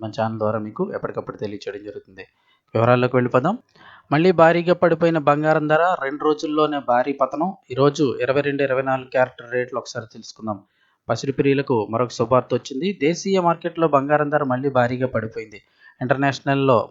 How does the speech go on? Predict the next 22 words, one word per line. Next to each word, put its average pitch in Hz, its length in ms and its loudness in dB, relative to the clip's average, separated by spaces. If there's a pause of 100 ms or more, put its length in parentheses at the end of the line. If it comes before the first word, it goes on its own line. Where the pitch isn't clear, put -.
మా 123 120 2
ఇంటర్నేషనల్ 135 500 -2
మార్కెట్లో 135 440 -2
ధరలు 131 300 -2
దిగి 131 160 -6
రావడంతో 131 580 2 (100)
దేశీయంగా 160 580 -2
కూడా 151 240 0
రేట్లు 139 320 -6
భారీగా 127 360 -2
తగ్గుతున్నాయి. 113 480 -10 (460)
వరుసగా 143 360 4
రెండో 147 260 2
రోజు 151 200 2
బంగారం 143 420 2
ధరలు 143 220 2
పడిపోవడంతో 135 680 0
కొనుగోలుదారులకు 135 800 -4
ఇదే 135 140 -6
మంచి 123 340 -8
అవకాశంగా 120 440 -4
చెప్తున్నారు. 110 600 -4